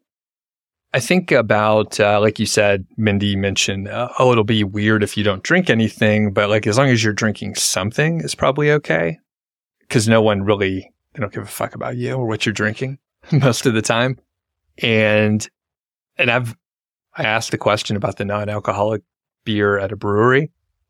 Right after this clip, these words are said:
I've ne-, I've never even looked for that. I would have no idea, like, other than sometimes you, uh, see someone get, like, soda water or, like, uh, you know, just a soda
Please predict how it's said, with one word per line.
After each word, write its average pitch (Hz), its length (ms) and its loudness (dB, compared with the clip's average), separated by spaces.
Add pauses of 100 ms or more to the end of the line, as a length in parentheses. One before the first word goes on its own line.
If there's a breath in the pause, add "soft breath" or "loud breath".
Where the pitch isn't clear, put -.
(140)
I've 135 200 0
ne-, 131 200 4
I've 151 160 0
never 127 200 2
even 120 260 2
looked 147 260 2
for - 120 0
that. 101 200 2
I 131 80 4
would 175 100 4
have 101 180 -2
no 113 340 2
idea, 110 600 0 (140)
like, 101 320 -2 (400)
other 113 260 2
than 101 500 0
sometimes 104 1200 0 (640)
you, 107 520 0
uh, 98 160 2
see 113 200 0
someone 104 320 -2
get, 104 200 -2
like, 101 140 -8
soda 110 320 0
water 104 580 2
or, 95 240 -2
like, 92 300 -6
uh, 98 400 -6 (220)
you 107 120 -2
know, 95 60 -2
just - 240 -6
a 90 40 -6
soda 110 460 2